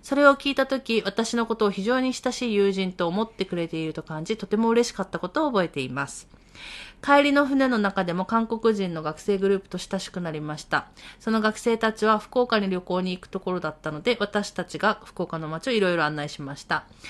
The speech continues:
その時に大学の友人宅に招待したのですが、韓国人のうちの一人が家に入ってすぐに勝手に冷蔵庫を開け、中の食べ物や飲み物をみんなに配り出したのです。その行動があまりにも自然だったので、おかしくて笑ってしまいました。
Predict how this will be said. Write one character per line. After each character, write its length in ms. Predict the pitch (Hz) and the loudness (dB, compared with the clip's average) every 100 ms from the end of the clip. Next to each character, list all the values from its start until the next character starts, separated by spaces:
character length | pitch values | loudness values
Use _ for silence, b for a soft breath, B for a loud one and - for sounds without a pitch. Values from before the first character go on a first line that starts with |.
| B B | B B
そ 120 | - | -2
の 80 | 269 | 0
時 280 | 285 302 254 | 0 0 0
に 160 | 247 | 2
大 200 | 247 240 | 2 4
学 200 | 240 240 | 2 0
の 60 | 233 | 0
友 220 | 233 233 | 0 0
人 180 | 226 233 | 0 -2
宅 220 | 220 196 | -2 -4
に 60 | 170 | -6
招 200 | 180 175 | -6 -4
待 200 | 175 170 | -4 -4
し 40 | |
た 120 | 185 180 | -4 -6
の 100 | 160 | -6
で 140 | 170 | -8
す 160 | - 190 | -6 2
が、 180 | 254 | 2
韓 240 | - 247 240 | 2 0 0
国 300 | 247 247 240 | -2 0 0
人 180 | 220 190 | 0 -2
の 80 | |
う 80 | 180 | -4
ち 140 | 170 180 | -6 -8
の 100 | 170 | -8
一 220 | - 180 | -6 -6
人 100 | 165 | -4
が 100 | 196 | -4
家 200 | 220 254 | -2 0
に 100 | 262 | 2
入 200 | 220 220 | 2 0
っ 40 | 208 | 0
て 140 | - | -4
す 160 | 175 185 | -6 -4
ぐ 80 | 170 | -4
に 100 | 165 | -6
勝 160 | - 175 | -10 -4
手 140 | 226 | 0
に 120 | 240 | 4
冷 180 | 233 226 | 6 6
蔵 180 | 220 214 | 4 0
庫 220 | 214 170 | 2 2
を 20 | |
開 100 | 156 | 2
け、 200 | 151 170 B B - | 0 -4 B B -2
中 220 | 233 247 | 2 4
の 80 | 208 | 4
食 160 | 190 | 2
べ 80 | 180 | -2
物 240 | 175 170 165 | -2 -2 -2
や 100 | 156 | -2
飲 80 | |
み 60 | 160 | -4
物 240 | 175 170 | -4 -4
を 20 | 151 | -2
み 140 | 190 | 0
ん 60 | 226 | 0
な 80 | |
に 80 | 233 | 0
配 220 | - 170 | -2 -2
り 60 | 175 | 0
出 120 | 185 | -2
し 60 | 180 | -4
た 120 | 151 | -6
の 80 | 131 | -6
で 100 | 139 | -8
す。 180 | - B B B - | -12 B B B -8
そ 140 | - | 0
の 140 | 220 | 0
行 180 | 220 233 | 2 2
動 160 | 220 220 | 4 4
が 100 | 214 | 6
あ 60 | |
ま 140 | 226 262 | 6 6
り 100 | 285 | 4
に 80 | 285 | 4
も 80 | |
自 180 | 208 - | 2 0
然 220 | 185 190 | 0 0
だ 80 | 185 | 0
っ 40 | 180 | -2
た 120 | 165 | -4
の 100 | 151 | -2
で、 60 | |
お 80 | 147 | -4
か 160 | 156 208 | -2 -4
し 80 | - | -4
く 120 | - | -8
て 140 | - | -2
笑 240 | 147 160 190 | 0 2 0
っ 60 | |
て 80 | - | -2
し 140 | 196 190 | -4 -2
ま 120 | 185 | -2
い 60 | |
ま 160 | 180 175 | -2 -4
し 80 | - | -4
た。 220 | 139 - | -6 -6